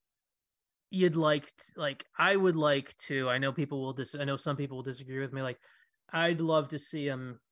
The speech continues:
in, like, a Columbus, an Anaheim, a San Jose, even in Arizona, even, I mean, even, I mean, it would be rough to, for, for your Dallas because you won't, you'd have to see 'em all the time, but even in Nashville, like,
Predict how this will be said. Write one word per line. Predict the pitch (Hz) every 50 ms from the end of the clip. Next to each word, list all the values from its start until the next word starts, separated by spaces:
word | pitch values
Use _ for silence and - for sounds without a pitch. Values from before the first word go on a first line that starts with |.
| _ _ -
in, | - 147 143
like, | 143 139 131 127 127 -
a | 135
Columbus, | - - 151 139 135 135 135 131 127 135 131 123 - - - 131
an | 127
Anaheim, | 123 123 123 127 123 123 131 127 123 123 120 120
a | -
San | - - 131 127 123
Jose, | 123 123 120 123 123 123 123 123 120 120 120 120 117 - _ _ _ _ _ _ _ _ _ _ _ -
even | 165 143 143 139
in | 135
Arizona, | 131 131 131 135 123 123 131 123 127 127 131 123 123 123 139
even, | 170 196 220
I | 170
mean, | 156 156 175
even, | 208 196 156
I | 135 139 - -
mean, | 139 127 117
it | - _ - 151
would | 147 131
be | 135 131
rough | 135 147 143 - -
to, | - 131 - - - -
for, | 135 131
for | - - 151
your | 139 131 120
Dallas | 131 127 131 131 131 135 127 -
because | - 143 - 139 120 127
you | 131 131
won't, | 131 - 139
you'd | 135 131
have | 127 -
to | - -
see | - - 170 170
'em | 175 160
all | 135 123
the | 123 123
time, | - 135 123 131 131
but | 139 131
even | 135 135 135 131 127
in | 120
Nashville, | 120 120 120 123 131 131 - - 151 135 131
like, | 135 135 135 -